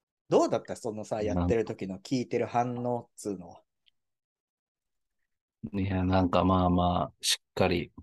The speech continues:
Speaker 2: 挫折時伸ばしてさ。
Speaker 1: はいはい。
Speaker 2: あの、ね、体、上半身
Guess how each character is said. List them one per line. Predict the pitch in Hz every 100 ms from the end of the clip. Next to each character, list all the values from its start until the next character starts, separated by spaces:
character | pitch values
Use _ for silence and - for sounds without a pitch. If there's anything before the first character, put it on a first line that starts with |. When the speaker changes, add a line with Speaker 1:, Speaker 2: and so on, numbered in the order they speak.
| -
Speaker 2:
挫 | 90 - 95 -
折 | 82
時 | 85
伸 | 87 87
ば | 92
し | -
て | -
さ。 | - 82 76 - _ _ -
Speaker 1:
は | 101
い |
は | 95
い。 | - 117 _ _ _ _ _ _ _ _ _ _ _ _ _ _ _ _ _ _ -
Speaker 2:
あ | 90 87
の、 | 87 76 67 69 - - _ _ _ _ - -
ね、 | 117
体、 | 92 90 85 87 85
上 | 95 95 87
半 | 95 90
身 | - 82 85